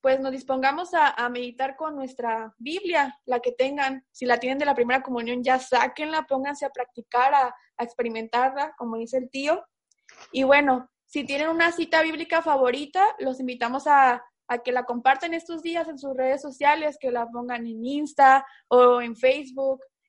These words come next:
y compártenla con entusiasmo, ¿sí? Entonces, ahí les encargamos también en los comentarios,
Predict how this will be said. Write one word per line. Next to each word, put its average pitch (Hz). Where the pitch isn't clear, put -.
y 254
compártenla 285
con 254
entusiasmo, 262
¿sí? 330
Entonces, 285
ahí 262
les 330
encargamos 302
también 269
en 302
los 349
comentarios, 294